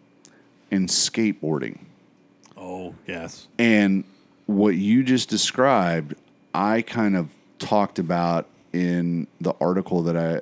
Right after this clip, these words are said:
Speaker 1: that I've been working on, is fly fishing,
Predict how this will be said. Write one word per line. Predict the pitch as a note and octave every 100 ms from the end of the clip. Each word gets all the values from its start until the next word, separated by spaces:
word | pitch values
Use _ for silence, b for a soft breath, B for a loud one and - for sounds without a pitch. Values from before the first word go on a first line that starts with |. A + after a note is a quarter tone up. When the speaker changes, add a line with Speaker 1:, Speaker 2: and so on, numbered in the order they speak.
| -
Speaker 1:
that | E2+ D#2+
I've | D#2 _
been | F2 F2
working | E2+ D#2+ F2+ E2
on, | D#2+ D#2 D#2 - b b b b b b _ _ _ _ _ _ _ -
is | G#2+ F#2 F2+ E2 - - - _ _ _ _ _ _ _ _ _ _ _ _ _ _ _
fly | - - G#2 B2 D3
fishing, | - F#2 E2 - D#2+ D#2